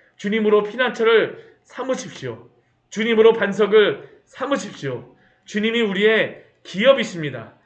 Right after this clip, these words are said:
주님으로 만족하십시오. 주님이 우리의 참된 부요함입니다. 이러한 부요함 가운데에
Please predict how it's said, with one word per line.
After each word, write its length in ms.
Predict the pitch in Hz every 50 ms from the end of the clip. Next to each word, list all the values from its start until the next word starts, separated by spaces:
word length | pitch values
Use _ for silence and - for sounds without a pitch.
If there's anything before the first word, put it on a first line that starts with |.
| _ _ _
주님으로 760 | - - 226 254 262 233 254 262 262 247 196 135 - - - - _ _
만족하십시오. 1080 | - 151 160 208 220 226 285 294 285 240 240 - - - - - 151 139 123 113 - - _ _ _ _ _
주님이 380 | - 214 240 269 302 311 311 277
우리의 360 | 226 208 196 220 226 226 226
참된 560 | - - 247 233 220 254 254 214 151 - - - - _ _ _ _ _ _ _ -
부요함입니다. 1120 | - 190 190 208 220 220 214 202 196 208 214 214 190 151 135 127 117 117 104 - _ _ _ _ _ _ _ _ _ _ _ _ _ _ _ _ _ _ _ _ _ _ _ _ _ _
이러한 720 | - 147 - 311 190 190 202 202 196 190 175 151 131 - - _ _ _ _ _ _ _ _ _
부요함 480 | - 165 175 175 175 170 170 165 165
가운데에 680 | 151 147 139 135 131 127 127 120 120 123 120 107 -